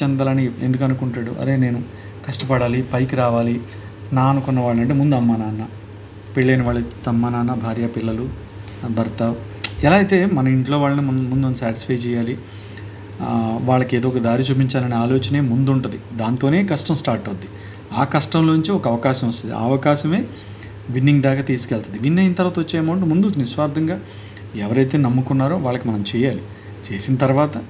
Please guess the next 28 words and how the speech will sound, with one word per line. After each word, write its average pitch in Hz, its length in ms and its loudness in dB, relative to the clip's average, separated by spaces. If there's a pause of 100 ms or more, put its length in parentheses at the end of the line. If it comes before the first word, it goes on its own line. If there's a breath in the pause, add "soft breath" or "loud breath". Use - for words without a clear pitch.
(440)
మనం 135 200 -2
ఇంకేమైనా 123 300 0
బయట 120 280 2
కార్యక్రమాలు 113 540 -2
ఉంటే 233 260 -2
అవి 110 220 -4
కూడా 110 160 -2 (120)
చేసుకోవచ్చు, 156 500 -4
తప్పులేదు. 113 280 -2 (880 loud breath)
సొంత 117 240 2
లాభం 127 340 2
కొంత 117 260 -2
మానుకో 127 480 0 (440)
ప్రజల 127 240 0
కోసం 123 280 0
అన్నట్టు 117 340 0 (120)
ఆ - 20 0
మాటని 117 500 2
సార్థకత 113 540 -6
చేసుకుంటూ - 320 -8
కొంచెం 196 340 2 (140)
ఎలాగో 131 240 2
చేస్తాం, 139 380 0 (300 loud breath)
అది 139 140 -2
చెప్పుకోవాల్సిన 120 460 0
అవసరం 110 260 -2
లేదు. 98 120 0 (480 loud breath)
ఓకే, 139 220 2